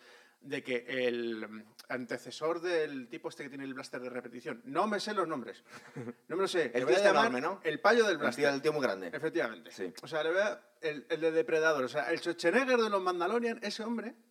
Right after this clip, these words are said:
Speaker 1: habla
Speaker 2: Sí.
Speaker 1: de que sus ancestros ya tenían la espada. Eso aparece en Star Wars Rebels. Ese ancestro muere a manos de, eh, Darth Maul,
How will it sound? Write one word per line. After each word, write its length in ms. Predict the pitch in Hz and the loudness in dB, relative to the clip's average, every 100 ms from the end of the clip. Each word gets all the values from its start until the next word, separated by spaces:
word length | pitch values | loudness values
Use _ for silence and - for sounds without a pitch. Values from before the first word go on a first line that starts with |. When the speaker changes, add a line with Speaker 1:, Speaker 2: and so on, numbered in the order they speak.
| _ | _
Speaker 1:
habla 200 | 156 214 | -4 -2
Speaker 2:
Sí. 80 | 185 | -4
Speaker 1:
de 100 | 160 | -6
que 300 | 131 - _ | -8 -10 _
sus 320 | - 143 127 | -16 -14 -10
ancestros 600 | 123 123 220 - 226 - | -10 -8 -10 -10 -14 -12
ya 160 | - - | -6 -6
tenían 320 | - 147 127 | -6 -8 -8
la 80 | 107 | -8
espada. 340 | - - - - _ _ - - | -12 -16 -16 -20 _ _ -20 -20
Eso 160 | - 139 | -12 -10
aparece 260 | 131 123 120 | -6 -8 -8
en 40 | |
Star 200 | 117 123 | -8 -6
Wars 180 | 120 135 | -4 -4
Rebels. 480 | 214 214 208 226 - _ - _ _ _ | -4 -4 -8 -10 -16 _ -20 _ _ _
Ese 460 | 135 131 147 131 123 | -10 -8 -6 -6 -6
ancestro 340 | 123 151 139 131 | -8 -8 -8 -6
muere 300 | 151 151 135 | -2 -2 -2
a 120 | 127 | -4
manos 400 | 135 190 - 123 | -4 -6 -8 -6
de, 380 | 131 123 117 - | -2 0 0 -4
eh, 420 | 120 117 113 113 | -2 -2 -2 -6
Darth 240 | 127 120 127 | -4 -4 -2
Maul, 320 | 151 165 269 | 0 0 -2